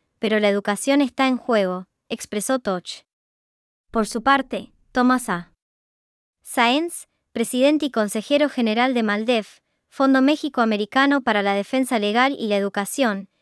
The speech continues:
explicó que no todas las medidas que ha anunciado Trump se llevarán a cabo, pues en su administración anterior expresó muchos cambios que nunca llegaron,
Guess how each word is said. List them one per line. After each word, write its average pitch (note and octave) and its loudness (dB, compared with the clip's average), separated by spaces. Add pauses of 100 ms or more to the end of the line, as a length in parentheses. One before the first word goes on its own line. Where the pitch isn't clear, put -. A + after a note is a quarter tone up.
(180)
explicó A#3 -2
que B3 -2
no A#3 0
todas C4+ 2
las A3 -2
medidas B3 0
que A3 -2
ha A3 2
anunciado A3+ 0
Trump D4 0
se - -4
llevarán A3 0
a A#3 -2
cabo, F#3 -2 (280)
pues B3 0
en B3+ 0
su A#3 -4
administración G#3 -2
anterior A#3+ 0
expresó B3 -4
muchos C4 0
cambios C4+ 0
que A3+ -4
nunca A#3 0
llegaron, A#3 -2